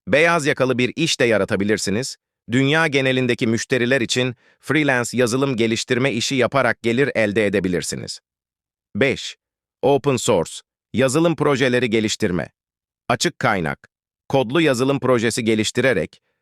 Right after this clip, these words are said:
kar amacı gütmeyen topluluklarla işbirliği yapabilirsiniz. Üstelik, para kazanmanın yanı sıra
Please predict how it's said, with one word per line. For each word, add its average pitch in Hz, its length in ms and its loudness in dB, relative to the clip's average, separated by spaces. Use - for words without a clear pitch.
kar 156 160 0
amacı 131 300 0
gütmeyen 127 500 0
topluluklarla 120 880 0
işbirliği 104 640 0
yapabilirsiniz. 90 840 -2
Üstelik, 123 600 -2
para 123 180 2
kazanmanın 120 720 0
yanı 120 260 2
sıra 76 320 -4